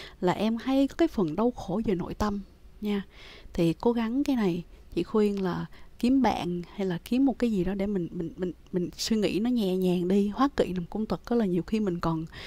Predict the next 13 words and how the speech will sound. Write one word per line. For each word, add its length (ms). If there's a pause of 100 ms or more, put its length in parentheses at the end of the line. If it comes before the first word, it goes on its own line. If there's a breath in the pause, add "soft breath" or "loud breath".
(280 loud breath)
có 80
những 300
cái 220
điều 200
mình 160
buồn 280
trong 140
lòng, 220
mình 160
bị 180
tâm 220
bệnh 240
á, 80